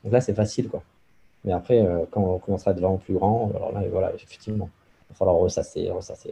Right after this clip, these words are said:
ressasser, ressasser. Mais tout ça, c'est vachement important parce que, au final, c'est, c'est, c'est avoir les réflexes, c'est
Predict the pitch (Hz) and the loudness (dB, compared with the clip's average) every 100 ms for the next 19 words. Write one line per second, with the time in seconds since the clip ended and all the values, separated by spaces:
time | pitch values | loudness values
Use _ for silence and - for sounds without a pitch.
0 | 87 - - - - 98 - - - _ | -12 -12 -16 -16 -14 -14 -16 -20 -20 _
1 | _ _ _ - 110 110 107 - _ 139 | _ _ _ -4 2 4 4 -2 _ -6
2 | - - 139 - 156 _ _ _ - 113 | -4 -2 0 0 -6 _ _ _ -6 2
3 | 117 113 117 120 147 147 147 110 - - | 2 2 -2 0 -2 -2 -2 -2 -4 -10
4 | _ - _ - 107 - 123 123 135 139 | _ -20 _ -6 -6 -2 0 2 2 0
5 | - 120 - 117 107 110 - - - - | -2 -4 -2 0 2 0 -4 -16 -20 -20
6 | - - - 107 131 127 110 117 120 - | -20 -4 2 6 6 6 6 4 2 0
7 | 143 - - - - | -4 -4 -14 -8 -4